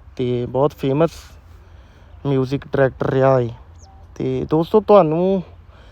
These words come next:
ਇਸ ਐਲਬਮ ਦਾ ਕਿਹੜਾ ਜ਼ਿਆਦਾ ਵਧੀਆ ਗੀਤ ਲੱਗਦਾ, ਕਮੈਂਟ ਰਾਹੀਂ ਜ਼ਰੂਰ ਦੱਸਿਓ।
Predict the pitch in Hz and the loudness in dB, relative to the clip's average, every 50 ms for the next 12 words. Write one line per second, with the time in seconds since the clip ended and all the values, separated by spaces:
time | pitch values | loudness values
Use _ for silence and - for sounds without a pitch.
0 | - - - - - - - - - 156 - 180 165 160 156 147 156 156 156 151 | -20 -20 -20 -20 -20 -20 -12 -8 -8 -4 0 0 2 2 2 2 0 0 2 2
1 | 156 151 - - 143 139 151 190 196 180 156 151 143 135 135 135 135 127 131 135 | 0 0 0 -2 -2 2 4 4 4 4 2 2 2 2 2 2 0 0 -2 0
2 | 147 165 160 143 147 143 135 135 135 135 135 135 131 139 143 143 - 139 131 123 | 0 0 0 0 -4 -4 -4 -2 -2 0 -2 0 -2 -2 -2 -2 -4 -6 -6 -6
3 | 127 135 - - 156 151 156 170 165 151 147 135 135 139 143 143 147 139 - 151 | -6 -6 -4 -2 -2 -2 -2 -4 -4 -6 -6 -6 -6 -8 -6 -8 -8 -8 -8 -8
4 | 139 127 | -8 -8